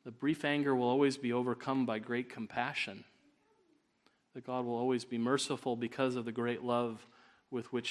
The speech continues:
he's loved us. And so the faithful covenant love of God is always the hope of God's people, no matter how the dark nights of our failures become. Um, when Jeremiah was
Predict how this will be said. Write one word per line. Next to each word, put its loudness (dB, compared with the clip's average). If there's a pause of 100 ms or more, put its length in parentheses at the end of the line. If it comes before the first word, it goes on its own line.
(100)
he's -6
loved 0
us. -4
And -6
so 2
the -2
faithful 0
covenant 4
love 0
of -6
God 2 (340)
is -2
always 6
the 0
hope 4
of -2
God's -4
people, -6 (520)
no -2
matter 4
how 6
the 2
dark 4
nights 0
of -4
our -2
failures -2 (380)
become. -2 (1900)
Um, -12 (180)
when -2 (240)
Jeremiah 4
was -2